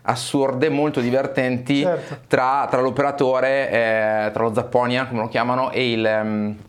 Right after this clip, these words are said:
Speaker 2: È meglio
Speaker 1: e
Speaker 2: di
Speaker 1: il
Speaker 2: Google,
Speaker 1: cliente.
Speaker 2: praticamente.
Speaker 1: Esatto.
Speaker 2: <laughs>
Speaker 1: E addirittura c'è una, una telefonata record, eh, cre-, credo sia durata diciotto ore, in cui sono diventati amici, si sono raccontati la vita, una cosa pazzesca. Ora, è chiaro che quello è un, è un estremo,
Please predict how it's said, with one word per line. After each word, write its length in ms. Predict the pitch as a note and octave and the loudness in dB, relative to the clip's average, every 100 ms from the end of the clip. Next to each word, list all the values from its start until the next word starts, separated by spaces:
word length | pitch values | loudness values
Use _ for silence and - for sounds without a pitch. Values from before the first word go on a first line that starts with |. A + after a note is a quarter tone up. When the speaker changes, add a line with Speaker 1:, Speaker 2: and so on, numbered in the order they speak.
| - _ | -20 _
Speaker 2:
È 80 | - | -4
meglio 220 | F3 F#3 | -2 0
Speaker 1:
e 40 | C#3+ | 0
Speaker 2:
di 60 | C#3 | 0
Speaker 1:
il 40 | |
Speaker 2:
Google, 200 | D#3 B3 | 2 0
Speaker 1:
cliente. 280 | B3 - - | 0 0 -2
Speaker 2:
praticamente. 640 | - D#3 D3+ E3 E3+ E3+ | -2 -2 -2 -2 -2 0
Speaker 1:
Esatto. 480 | C3+ C3+ F3 D3 A#3+ | 0 0 0 0 0
Speaker 2:
<laughs> 360 | B2 - D4+ - | 0 -2 -4 0
Speaker 1:
E 140 | D3+ D3+ | 0 0
addirittura 420 | D3+ G3 G3 C3+ | 0 0 0 -2
c'è 260 | - D3+ | 0 0
una, 180 | C3+ B2 | 2 0
una 140 | A#2 A#2+ | 0 0
telefonata 1120 | C3+ B2+ C#3 C#3 D3+ D3 C3+ C3 B2 B2 A#2+ | 0 0 0 0 0 0 2 2 2 2 2
record, 800 | A#2+ C3 A#2+ D#3 D3+ C#3+ E3 F3+ - - | 0 0 0 0 0 0 0 -2 -8 -18
eh, 220 | - A#2 A#2+ | -4 -2 0
cre-, 160 | C#3+ | -2
credo 220 | C#3 C#3+ | 0 -2
sia 120 | D#3 B2 | -2 0
durata 260 | A2+ B2+ | 0 0
diciotto 540 | A#2 A2+ - B2 B2 B2+ | -4 -2 -2 -4 -2 0
ore, 540 | A#2 A2+ C3 E3+ - - - - | 2 2 0 -2 -8 -18 -20 -10
in 180 | - B2+ | -8 -4
cui 480 | - D3+ C#3+ A#2+ G#2+ | 0 0 0 -2 -4
sono 160 | G#2+ C3 | -4 -2
diventati 260 | A#2+ A#2 A#2+ | -2 -2 0
amici, 280 | B2 C#3 - | 0 -2 -4
si 60 | - | -2
sono 140 | B2 | -2
raccontati 420 | A#2+ B2 A#2+ B2 | 0 0 0 0
la 100 | A#2 | 0
vita, 500 | A2+ C#3+ B2+ B2+ A2+ A2+ | 0 0 0 0 2 0
una 100 | A#2 | 0
cosa 220 | C#3+ D#3 | 0 0
pazzesca. 460 | - - G2+ - - | -2 -4 -6 -8 -4
Ora, 320 | B2 A2+ G2+ - - | -2 0 -2 -6 -12
è 100 | - | -10
chiaro 220 | - F3 F3+ | 0 0 2
che 60 | |
quello 180 | C#3+ C#3 | 0 0
è 40 | |
un, 160 | B2 A#2 | 0 -2
è 80 | - | -2
un 100 | A#2+ | -2
estremo, 580 | A2+ - A2 G2 G2+ | -4 -4 -4 -2 -4